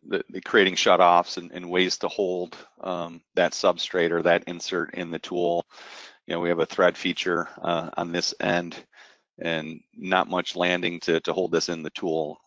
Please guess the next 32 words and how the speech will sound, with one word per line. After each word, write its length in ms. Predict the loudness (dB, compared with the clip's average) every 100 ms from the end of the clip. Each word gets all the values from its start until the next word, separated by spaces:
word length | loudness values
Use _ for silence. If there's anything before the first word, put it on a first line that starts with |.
| -14
and, 240 | -12 -12
and 140 | -14 -4
create 220 | 0 0
a 60 |
good 160 | 0 -2
shutoff, 480 | 0 2 4 4 2
but 140 | 0 0
it 60 |
was 180 | 0 -2
enough, 680 | -2 2 2 2 -6 -18 -20 -18
um, 380 | -12 -10 -10 -14 _ _ _ _ _ -12
that, 180 | -12 -12 _
uh, 260 | -2 -2 -4 -12 _ _ _
that 120 | -6
we 80 | -2
were 120 | 2
able 220 | 2 2
to 120 | -4 -10
do 160 | -4 0
that. 320 | 4 4 2 _ -20 -20 -20 -20 -20 _ _ _ -8
And 400 | -4 -2 -4 0
the 80 | 2
other 160 | 4
point 320 | 2 0 0
just 200 | 0 -4
to 60 | -2
make 220 | -2 -2
when 180 | -4 -6
we're, 220 | -4 -4 -6 -4
we're 160 | 2
overmolding 520 | 2 2 0 2 0
custom 480 | 0 -4 -2 -8 -8